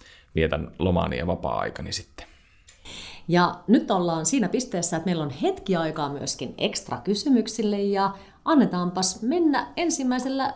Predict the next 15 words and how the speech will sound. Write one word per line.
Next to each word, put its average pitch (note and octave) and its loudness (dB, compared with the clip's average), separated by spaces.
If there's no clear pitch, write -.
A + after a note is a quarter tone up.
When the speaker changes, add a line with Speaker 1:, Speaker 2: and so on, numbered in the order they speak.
Speaker 2:
liikenteeseen. A#3+ 2
Oletko, C4+ -4
Petri A3+ -4
Honkonen, G#3+ 0
kissa- D#4 4
vai E3+ 0
koira-ihminen, E3+ 0
ja D3 -2
perustelut C#3 -2
perään? - -2
Speaker 1:
No, G#2 -6
kyllä B2+ 6
mä B2 6
oon A2 4
kissa-ihminen. E2 -2